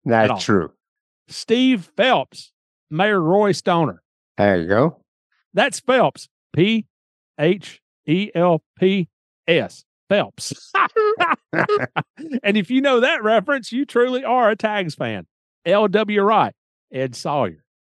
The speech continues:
Speaker 1: He came into town and acted like he belonged, but nobody knew who he was.
Speaker 2: That's right. That's right.
Speaker 1: Bunky Knutson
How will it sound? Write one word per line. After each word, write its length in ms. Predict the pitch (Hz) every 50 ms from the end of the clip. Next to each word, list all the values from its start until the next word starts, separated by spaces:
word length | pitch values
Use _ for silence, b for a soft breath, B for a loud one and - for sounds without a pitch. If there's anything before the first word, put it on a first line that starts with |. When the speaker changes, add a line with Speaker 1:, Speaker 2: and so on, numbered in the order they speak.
| _ _ _
Speaker 1:
He 140 | 123 127 -
came 240 | 147 143 143 151
into 200 | 160 165 160 165
town 360 | 151 - 185 202 220 226 226 190
and 100 | 139 143
acted 320 | 156 170 165 - 180 165
like 200 | 175 180 185 -
he 60 | 185
belonged, 480 | 165 185 214 254 285 285 285 285 226 185 - _ _ _ _ _ _ _ _
but 140 | 170 180 175
nobody 320 | 160 151 151 139 143 139
knew 180 | 135 127 117 113
who 160 | 110 123 113
he 60 | 104
was. 360 | 101 98 92 85 73 _ _ _ _ _
Speaker 2:
That's 220 | - 98 101 92 90
right. 320 | 92 98 87 80 78 78 - _ _
That's 240 | 85 85 85 - -
right. 260 | 90 80 73 69 - - _ _ _ _ _ _ _ _
Speaker 1:
Bunky 340 | 147 170 196 185 - 185 160
Knutson 680 | - 160 151 143 156 185 185 - 254 277 254 254